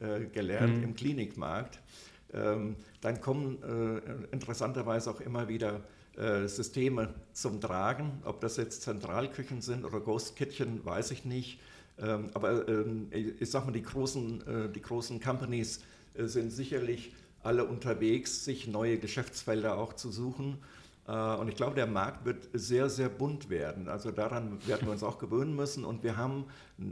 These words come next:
Speaker 1: äh, nebenbei ja auch noch den Retail, äh, als Wettbewerb, den wir auch nicht unterschätzen dürfen. Ähm, also da passiert eine ganze Menge. Und das ist natürlich auch spannend für Journalisten, das zu begleiten. Und ich bin eigentlich, äh, nach wie vor,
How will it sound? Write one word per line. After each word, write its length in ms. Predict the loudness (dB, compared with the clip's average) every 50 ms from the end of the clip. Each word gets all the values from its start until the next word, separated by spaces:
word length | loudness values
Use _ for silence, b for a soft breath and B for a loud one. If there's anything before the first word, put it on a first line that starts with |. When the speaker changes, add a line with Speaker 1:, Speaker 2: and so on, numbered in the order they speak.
| -2
Speaker 1:
äh, 320 | 2 4 4 4 4 4 2
nebenbei 540 | 2 2 2 2 2 0 0 0 2 4 4
ja 180 | 4 4 4
auch 180 | 2 0 0 0
noch 160 | -4 -4 -2
den 200 | -2 -2 -2 0
Retail, 560 | -2 0 -2 0 2 2 2 2 2 0 -2 B B B B B B B
äh, 40 | -2
als 560 | 2 4 4 4 4 4 2 0 0 0 2
Wettbewerb, 640 | 2 2 2 2 0 2 2 4 4 4 4 2 2 0
den 180 | 0 0 2
wir 160 | 2 2 2 2
auch 100 | 0 -2
nicht 160 | -2 -4 -4
unterschätzen 600 | -4 -4 -4 -4 -2 -2 -4 -4 -4 -4 -4 -2
dürfen. 420 | 2 4 4 4 4 2 -2 -4 -6 B B B B B -6 -2
Ähm, 420 | 0 0 2 2 2 0 0 -2
also 240 | -4 -4 -2 0 0
da 100 | 0 0
passiert 420 | 0 -2 -4 -2 0 0 0 0 0
eine 140 | -2 0
ganze 280 | 0 0 -2 -2 -4 -2
Menge. 460 | -2 0 0 0 2 2 0 0 -2 -4 B B B B B B -10 -4
Und 380 | -2 0 0 0 -2 -2 -2
das 120 | -2 -2 -2
ist 100 | -2 -2
natürlich 300 | -2 0 2 2 2 2
auch 80 | 0 -2
spannend 420 | -4 -2 0 0 0 2 0 -2 -2
für 280 | 0 2 4 4 4 2
Journalisten, 800 | 2 0 0 0 2 2 2 2 0 0 -4 -4 -4 -2 -2 0
das 240 | 0 -2 -2 -4 -6
zu 100 | -6 -4
begleiten. 760 | -4 -4 -2 0 0 2 2 2 0 0 -4 -6 -6 -6 -6
Und 260 | -4 -4 -4 -6 -6 -8
ich 120 | -10 -6
bin 160 | -6 -4 -4
eigentlich, 420 | -4 -4 -4 -4 -6 -6 -6 -10 -8 -6
äh, 260 | -4 -2 -2 -2 -4 -6 B B B B B B B -6
nach 180 | -6 -6 -2 -2
wie 60 | -4
vor, 460 | -4 -2 0 0 2 2 0 -2 -4